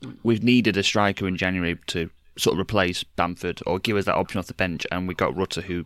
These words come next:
was a no-show until pretty much the last day of the season. So what, what, what do you guys think about that signing,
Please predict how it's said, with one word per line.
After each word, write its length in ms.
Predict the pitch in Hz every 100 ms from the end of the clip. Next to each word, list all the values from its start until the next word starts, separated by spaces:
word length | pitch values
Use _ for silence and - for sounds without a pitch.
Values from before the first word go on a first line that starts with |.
| -
was 160 | 87 80
a 40 |
no-show 420 | 92 90 92 85 82
until 300 | 85 87 78
pretty 240 | - 90
much 180 | 82 -
the 100 | -
last 220 | 87 -
day 120 | 87
of 60 | 85
the 40 |
season. 340 | - 92 87 82
So 240 | 90 85 - - - - - -
what, 220 | 120 -
what, 340 | 117 127 - -
what 260 | 120 - - _
do 120 | - 110
you 80 |
guys 200 | 107 101
think 200 | - 101
about 200 | 98 98
that 140 | 92 -
signing, 460 | - 92 92 87